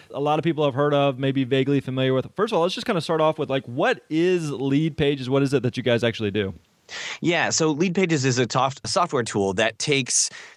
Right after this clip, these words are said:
Speaker 2: the latest and greatest of what's been tested and proven in marketing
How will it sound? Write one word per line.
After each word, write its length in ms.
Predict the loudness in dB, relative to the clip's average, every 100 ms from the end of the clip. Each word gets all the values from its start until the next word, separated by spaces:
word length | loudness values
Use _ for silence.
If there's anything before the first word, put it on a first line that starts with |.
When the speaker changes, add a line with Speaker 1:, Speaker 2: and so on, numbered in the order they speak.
| -2
Speaker 2:
the 100 | 0
latest 440 | 2 0 0 0
and 140 | 0
greatest 400 | 2 2 2 2
of 140 | 0 0
what's 160 | 0
been 180 | 2 0
tested 540 | 0 0 0 0 -2 0
and 200 | 0 0
proven 300 | 0 2 2
in 140 | 2
marketing 520 | 2 2 0 0 -2